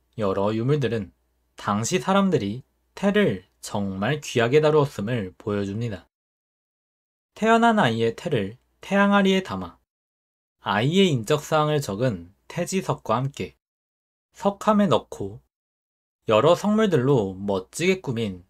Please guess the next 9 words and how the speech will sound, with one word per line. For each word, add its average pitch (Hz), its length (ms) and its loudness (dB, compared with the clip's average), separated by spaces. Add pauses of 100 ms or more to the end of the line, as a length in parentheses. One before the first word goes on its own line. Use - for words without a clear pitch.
(120)
태실에 196 460 0
묻는 107 320 -6
것이 98 360 -10 (480)
조선왕실이 143 960 0
태를 214 440 2
보관하는 98 500 -4
방법이었죠. 113 760 -6 (1300)
국보, 175 640 0 (100)
분청사기, 143 800 0